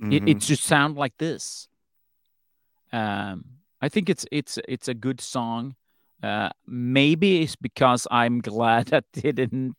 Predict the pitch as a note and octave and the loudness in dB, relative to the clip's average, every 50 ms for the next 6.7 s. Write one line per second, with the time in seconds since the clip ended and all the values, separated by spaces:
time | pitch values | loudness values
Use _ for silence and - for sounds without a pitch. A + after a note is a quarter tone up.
0 | _ _ - C3+ C3 A#2+ B2 B2 A2+ G#2+ A2+ A2+ A2+ A2+ A2+ A2+ A2 A2+ A2+ A2+ | _ _ -4 -2 0 0 0 0 0 0 -2 -4 -4 -4 -6 -6 -4 -4 -2 -2
1 | A2+ A2+ G#2+ G2+ A2 G#2 - G#2 - - - G#2 A2 - - A2 A2 - - - | 0 0 0 0 -2 -2 0 -2 -4 -2 -2 -2 -2 -2 -2 -4 -4 -4 -4 -8
2 | A2 G#2+ A2 A2+ G#2+ - _ _ _ _ _ B3 - F3 - C#3+ C3+ - D3+ C#3 | -10 -8 -8 -10 -12 -14 _ _ _ _ _ 0 2 2 2 2 0 0 -2 -6
3 | - - - C3+ C#3 C#3 - - - C#3 C#3 C3+ B2+ A#2 A2+ A2 G#2 G#2 G#2 G#2 | -4 0 2 4 6 6 4 6 6 4 6 6 4 2 0 -2 -2 -4 -4 -2
4 | - B2+ C#3 C#3+ C#3+ - B2 D3 D3+ D#3 C#3+ - - C3+ C3+ - - - - G3+ | 2 2 4 4 2 2 2 2 2 2 2 0 -2 -2 -2 -4 -6 -10 -14 -16
5 | F#3+ F#3 F#3 - _ _ - - F3 - - - F#3 F#3+ - - - - - - | -18 -18 -20 -20 _ _ -10 -8 -8 -8 -6 -6 -6 -6 -6 -10 -12 -12 -12 -12
6 | _ _ _ _ _ - A#3 - - - - - - | _ _ _ _ _ -8 -8 -8 -8 -14 -18 -18 -20